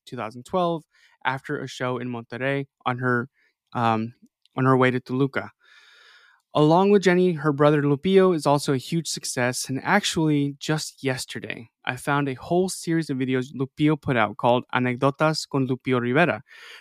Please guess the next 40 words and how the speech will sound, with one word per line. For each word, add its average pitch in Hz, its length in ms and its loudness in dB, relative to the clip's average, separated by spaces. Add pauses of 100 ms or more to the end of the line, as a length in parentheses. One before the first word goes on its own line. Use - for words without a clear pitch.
where 147 160 6
the 135 100 2
main 151 340 4
purpose 156 360 0
of 135 140 -2
the 127 80 -4
video 123 260 0
series 117 420 -4
is 127 140 -8
for - 140 -10
people 196 340 0
like 226 160 2
me 214 360 6 (360)
who 151 80 2
knows 143 420 4
about 151 280 0
Chalino 147 480 4
through 131 160 0
the 127 100 -2
countless 135 460 -4
videos 120 420 0
we've 123 180 -2
watched 107 400 0
and 113 160 -4
books 120 280 -2
we've 120 100 -10
gone 113 240 -2
through 113 240 -6 (440)
to - 80 -14
try 151 360 0
to - 200 -8
understand 123 380 -2
Chalino 117 440 -4
and 117 120 -8
his 120 200 -10
life 190 360 2
as 131 160 -4
best 120 220 -6
as 131 100 -14
possible. 170 580 -2